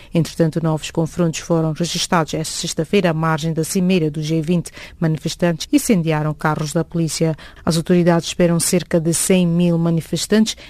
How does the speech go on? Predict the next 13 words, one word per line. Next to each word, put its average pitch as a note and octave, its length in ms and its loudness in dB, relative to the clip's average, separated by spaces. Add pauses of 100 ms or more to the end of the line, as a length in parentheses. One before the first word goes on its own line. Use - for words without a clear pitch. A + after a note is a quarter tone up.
em C#4+ 140 6
ações G3 520 2
à C4 100 4
margem D#3+ 460 0
da D#3+ 100 2
cimeira D#3 480 0
do D3+ 140 -6
G D#3 180 -2
vinte. D#3 460 -4 (1120)
Um C#4 120 8
atentado B3 680 4
com A3 220 2
um G#3 340 2